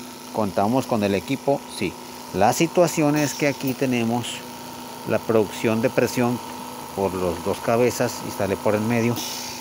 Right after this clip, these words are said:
y en el mío sale por acá. Necesito romper acá, así que ahora adaptaremos una manguera de aquí hasta acá. Hay que ver cómo hacerlo,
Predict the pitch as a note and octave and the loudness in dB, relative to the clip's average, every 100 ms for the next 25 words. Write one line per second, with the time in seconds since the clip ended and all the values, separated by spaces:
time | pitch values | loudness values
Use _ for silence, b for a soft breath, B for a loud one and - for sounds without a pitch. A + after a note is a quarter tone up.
0 | - F#2 G#2 A2 A#2+ C3 B2 C3+ - - | -8 0 2 4 4 4 4 2 -4 -14
1 | - - - - - - - - - F2 | -14 -14 -14 -14 -14 -14 -14 -8 -4 -2
2 | F2 G3 - - - - - - - - | -2 -2 -2 -2 -6 -6 -12 -12 -12 -12
3 | - - G#2 F#2 F#2+ - F#2+ A#2 A#2 G2+ | -12 -6 -4 0 -2 -2 2 4 4 2
4 | - G2+ G#2 G2 G#2 D3 - - - - | 2 4 4 2 -2 -2 -6 -12 -12 -8
5 | - G#2 G#2+ - A2 A2 A#2 A#2 A2+ - | -4 -2 -2 2 4 6 6 6 6 4
6 | A2 G2+ G#2 G#2+ A#2 A2 A2 G#2+ G2+ G2+ | 4 4 4 2 0 0 0 0 0 2
7 | G#2 A2 G#2+ - G#2+ F#2 - G2 - C#3+ | 4 4 2 0 -4 -4 -4 -4 -2 -6
8 | - - - - - - - - - - | -8 -14 -14 -14 -14 -14 -14 -10 -8 -8
9 | - - - - - D2+ D#2+ E2+ F2+ F#2 | -10 -12 -10 -10 -2 0 0 0 0 2
10 | G2 G2+ G2 C3 C#3+ | 0 0 2 2 2